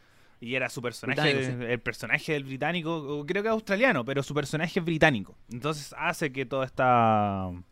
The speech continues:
Speaker 1: Esto me genera un poco más de sentido, sobre todo también con el caso de McAfee, que está haciendo un trabajo espectacular <laughs> como comentarista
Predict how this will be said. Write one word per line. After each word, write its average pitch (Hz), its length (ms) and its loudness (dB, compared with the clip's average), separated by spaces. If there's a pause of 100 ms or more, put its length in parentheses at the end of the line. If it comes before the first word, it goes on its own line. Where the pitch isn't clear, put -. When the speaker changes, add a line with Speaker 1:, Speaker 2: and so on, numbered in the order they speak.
(560)
Speaker 1:
Esto 143 320 4
me 131 240 -8
genera 143 280 -4
un 139 60 -6
poco 143 220 -4
más 139 160 -2
de 143 80 -4
sentido, 185 340 -2
sobre 180 240 2
todo 156 180 2
también 156 300 -2
con 151 240 -6
el 147 140 -8
caso 143 240 -6
de 147 60 -2
McAfee, 143 360 -2
que 143 80 -6
está 135 220 -2
haciendo 139 420 -6
un 131 180 -6
trabajo 120 300 2
espectacular 123 640 4
<laughs> 233 640 -6
como 151 160 0
comentarista 143 600 0